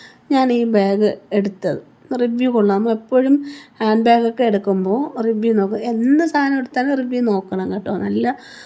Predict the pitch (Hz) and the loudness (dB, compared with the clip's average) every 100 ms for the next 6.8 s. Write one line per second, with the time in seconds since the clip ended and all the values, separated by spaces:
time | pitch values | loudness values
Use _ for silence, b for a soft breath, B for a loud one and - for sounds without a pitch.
0 | B - 226 226 226 220 220 226 202 190 | B -2 0 2 0 2 0 0 -2 -2
1 | 202 214 190 185 202 202 220 240 240 285 | -2 0 -2 -2 -4 -4 -2 -2 -2 -4
2 | 277 226 202 196 190 214 220 214 214 240 | -2 0 0 0 -4 -4 0 0 0 -2
3 | 233 233 226 208 208 208 - 233 208 247 | -2 0 0 0 0 -4 -8 -4 -4 -4
4 | 285 B B B - 214 214 214 214 202 | -8 B B B 0 2 4 4 4 2
5 | 202 285 - B B - 226 214 214 262 | 2 0 -4 B B -6 2 2 4 2
6 | 240 233 208 202 190 180 185 | 2 2 2 0 0 -2 -4